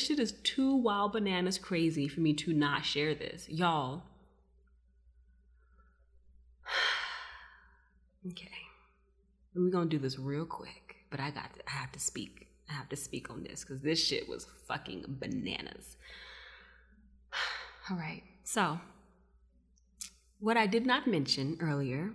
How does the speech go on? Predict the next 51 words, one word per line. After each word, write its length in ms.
when 100
I 60
was 100
talking 360
about 200
my 140
trip 300
to 120
New 60
York. 200
So 80
the 140
trip 360
in 360
New 140
York 500
and 160
Jersey 560
was 180
great. 520
It 80
was, 320
I 100
have 240
zero 380
complaints. 560
Like 140
I 20
said 240
earlier, 400
it 60
was, 180
it 60
was 140
such, 260
it 40
was 280
this 240
ease. 440
It 40
was 240
ease, 360
it 60
was 140
beauty, 380
it 60
was 180
fun, 340
there 120
was 160
joy. 540